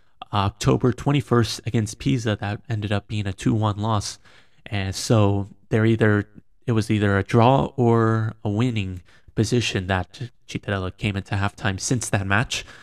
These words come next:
And in this match against Modena, Cittadella was one one at halftime, and that stayed that way during the second half. So when drawing at halftime, Cittadella has a one win,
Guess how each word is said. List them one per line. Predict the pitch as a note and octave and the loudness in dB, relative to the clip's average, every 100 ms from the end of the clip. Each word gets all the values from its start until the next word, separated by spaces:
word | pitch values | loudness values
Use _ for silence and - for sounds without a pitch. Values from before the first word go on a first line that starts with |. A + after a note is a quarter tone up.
| - - _ - | -20 -20 _ -4
And | G#2 G2 G2 G2 F#2+ F#2+ - | 0 0 0 0 -2 -4 -2
in | C3 | 0
this | A#2 - | 2 2
match | A#2+ A2+ | 2 2
against | - A#2 - | 2 -2 2
Modena, | A#2 A2+ A#2 A#2+ | 0 2 2 0
Cittadella | - A#2 A2 G#2 G2+ | -2 -4 0 0 -2
was | G2+ F#2+ - | -2 -4 -2
one | A#2 C3 | 0 2
one | B2 B2 A#2+ - - | 4 2 0 -6 -2
at | A2 | -2
halftime, | - A#2+ A2 - A#2+ A#2 A#2 F#3+ | 0 -2 -2 -2 -2 0 -2 -6
and | G#2 F#2 | -8 -8
that | F2+ | -10
stayed | - A2 G2+ | -2 -2 0
that | G#2 G#2+ | -2 0
way | G#2+ G2+ - - _ _ - | 0 0 -4 -14 _ _ -2
during | A2 G#2 G2 G2 | 2 4 2 -2
the | G#2 | 0
second | - A2 G2+ | 0 0 2
half. | A2 G#2+ | 4 2
So | - - G2+ F#2+ - - - - _ _ _ | 0 0 2 2 -2 -16 -20 -20 _ _ _
when | C#3 C#3+ C3 | 4 4 6
drawing | C#3 C3+ C3+ | 6 6 6
at | B2+ | 4
halftime, | C3 - - E3+ E3 | 4 2 2 2 2
Cittadella | - - A2 G2+ | -2 -2 0 0
has | G2+ | 0
a | G#2+ | 0
one | G#2 A2+ A#2 A2+ A2 | 2 2 2 2 2
win, | A2+ A2+ A2+ | 2 2 -2